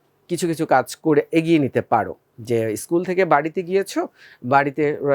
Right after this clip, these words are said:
রাতে বা সন্ধ্যাবেলা তোমরা এটা নিয়ে যদি কোনো কাজ করা প্রয়োজন হয়, যদি থাকে, তোমরা বাড়িতেও কিছু কাজ করে এগিয়ে নিতে পারো। এবং আরও একটি সেশন,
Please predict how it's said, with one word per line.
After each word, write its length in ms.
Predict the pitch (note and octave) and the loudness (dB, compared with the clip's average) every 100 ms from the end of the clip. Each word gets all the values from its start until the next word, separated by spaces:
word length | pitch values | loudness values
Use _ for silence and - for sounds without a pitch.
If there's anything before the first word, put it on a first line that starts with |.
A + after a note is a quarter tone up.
| C3+ | 2
রাতে 240 | C3+ D#3 | 2 -2
বা 120 | C#3+ C3 | -2 -4
সন্ধ্যাবেলা 580 | E3 C#3+ C#3+ C#3 C3 B2 _ _ - | -4 -6 -2 0 0 -2 _ _ -2
তোমরা 260 | C#3+ C3+ A#2 - _ _ | 2 4 2 -2 _ _
এটা 180 | D#3 G3 | 0 2
নিয়ে 160 | F#3+ F3 | 2 0
যদি 220 | D#3 D3+ | -2 0
কোনো 260 | D3 C3+ | 0 0
কাজ 220 | B2 A#2+ - - - _ _ | 0 -2 -4 -12 -18 _ _
করা 440 | B2 A#2+ A#2 G#2 - | 2 2 0 -2 0
প্রয়োজন 380 | D#3 D3+ D#3+ E3 | 2 2 0 -2
হয়, 220 | F#3+ C4 - _ | 0 -2 -4 _
যদি 220 | C3+ C3 C3+ | -6 -4 -4
থাকে, 340 | - D#3 B3 G#4 - _ | -2 -2 0 -4 -6 _
তোমরা 180 | D#3+ D3+ | 0 0
বাড়িতেও 380 | B2+ B2+ D#3+ A3 | 2 0 2 0
কিছু 220 | D#3+ D3 | 0 -6
কাজ 200 | C#3+ B2 - | -2 -2 -2
করে 240 | C#3+ C#3+ A#3 - | -2 2 2 2
এগিয়ে 260 | E3 D#3 D3+ | 0 2 2
নিতে 240 | B2 A#2 | 2 -2
পারো। 240 | G#2+ F#2+ F#2 - - | -4 -8 -12 -20 -4
এবং 200 | C#3+ D#3 D#3+ - | 0 0 0 4
আরও 200 | D#3+ A#3 | 4 4
একটি 200 | B3 - | 0 -6
সেশন, 380 | - F3+ E3 | -4 -2 -2